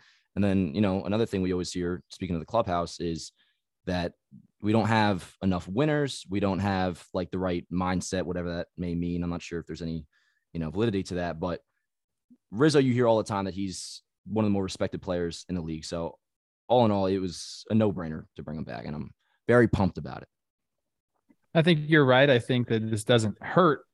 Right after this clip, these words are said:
Speaker 2: getting Aaron Judge, Aaron Judge back. I don't think it's, like, the one thing that's gonna make him sign back, but you gotta prove to Judge that you're gonna continue to compete.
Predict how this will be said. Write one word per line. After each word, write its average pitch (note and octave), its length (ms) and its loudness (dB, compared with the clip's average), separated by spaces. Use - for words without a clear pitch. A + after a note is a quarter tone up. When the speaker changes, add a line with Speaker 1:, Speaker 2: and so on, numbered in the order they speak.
Speaker 2:
getting A#2 240 4
Aaron A2 220 4
Judge, G2+ 440 -2
Aaron A#2 200 4
Judge G#2 240 2
back. A2 220 2
I B2+ 40 6
don't A#2+ 140 2
think A2+ 120 2
it's, - 180 0
like, G#2+ 240 0
the A2 80 0
one A2 280 4
thing A2+ 160 2
that's G#2+ 140 0
gonna A2 140 2
make A2 380 0
him G#2+ 120 0
sign A2 260 0
back, A#2 220 4
but B2 100 2
you A#2 80 2
gotta C3+ 220 6
prove D#3 580 8
to B2+ 100 -4
Judge C3 420 6
that A2+ 100 0
you're A2+ 100 2
gonna A#2+ 180 4
continue B2 460 2
to A#2+ 160 -2
compete. - 580 -2